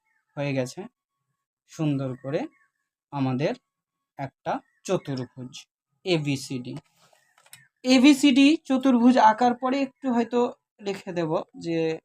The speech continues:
এবিসিডি হলো একটি চতুর্ভুজ,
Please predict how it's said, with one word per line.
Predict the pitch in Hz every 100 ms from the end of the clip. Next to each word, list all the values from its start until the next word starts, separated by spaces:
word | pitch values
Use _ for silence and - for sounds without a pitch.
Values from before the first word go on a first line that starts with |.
| _ _ _ _ _ _ _ -
এবিসিডি | 160 160 160 156 - 151 151 147
হলো | 143 143
একটি | 139 - 147
চতুর্ভুজ, | 151 143 147 135 131 139 220